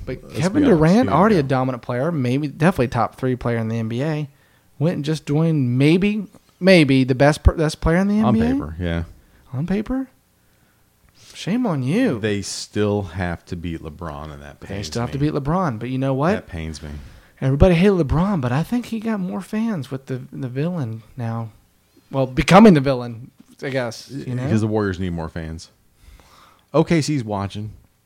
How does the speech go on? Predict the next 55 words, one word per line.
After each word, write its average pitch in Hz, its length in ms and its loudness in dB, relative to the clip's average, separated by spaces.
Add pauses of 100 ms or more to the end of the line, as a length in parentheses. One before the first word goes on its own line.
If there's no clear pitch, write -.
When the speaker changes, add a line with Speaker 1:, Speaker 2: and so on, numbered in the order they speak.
(260)
Speaker 2:
Those 135 180 -2
fans 139 220 -2
are 113 60 -6
watching. 95 460 -8 (400)
Speaker 1:
I 143 100 2
really 147 320 -2
hope. 123 300 -6
I'm 147 180 -2
a 156 140 2
O 143 80 2
K 131 200 -4
C 120 200 -6
fan 110 260 -8
now 107 180 -12
for 117 100 -16
Speaker 2:
The 107 100 -4
Speaker 1:
sure. 107 140 -4
Speaker 2:
Heat, 139 80 -6 (120)
the 123 80 0
Heat 123 220 0
fan 120 200 -4
are 117 40 -6
wa-, 104 260 -6
they're, 110 260 -10
they're 135 160 -10
watching 143 260 -6
the 127 60 -6
Bulls 98 260 -6
games 92 180 -6
Speaker 1:
I 143 40 -2
didn't 160 100 0
Speaker 2:
on 156 60 0
Speaker 1:
like 95 140 -2
Speaker 2:
W 95 160 -4
G 87 80 -4
N. 82 40 -4
Speaker 1:
O - 20 -6
K 85 140 -8
C. - 120 -12
I 139 80 -6
didn't 143 140 -6
like, 127 160 -8 (160)
I 135 60 -8
didn't 123 120 -8
like 120 140 -10
Thunder 117 300 -10
at 110 80 -14
all, 110 200 -12
but 117 100 -14
I, 117 120 -10
I 117 160 -12
like 110 220 -10
'em 107 80 -18
now. 101 200 -20 (800)
Speaker 2:
Really? 330 380 4